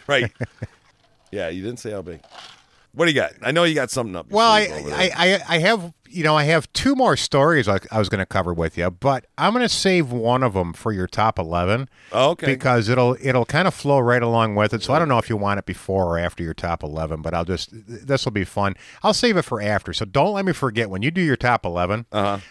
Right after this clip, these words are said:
Speaker 2: I have a news story that you probably, you probably get a kick out of with all the polling that we see going on out there and,
Speaker 1: Okay.
Speaker 2: and, and all of that, because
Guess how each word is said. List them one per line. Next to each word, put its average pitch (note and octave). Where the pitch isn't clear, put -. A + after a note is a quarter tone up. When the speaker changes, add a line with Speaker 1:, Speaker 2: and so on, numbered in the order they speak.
Speaker 2:
I B2
have C3
a A2+
news B2+
story F2+
that F2+
you G2
probably, A#2
you A2+
probably A#2+
get G2
a F2
kick -
out F2
of D#2+
with G2+
all G#2
the F#2
polling A2+
that E2+
we E2+
see F#2
going E2+
on E2
out E2
there E2+
and, D#2+
Speaker 1:
Okay. F#2
Speaker 2:
and, G#2+
and G2+
all G2
of F2
that, F#2+
because E2+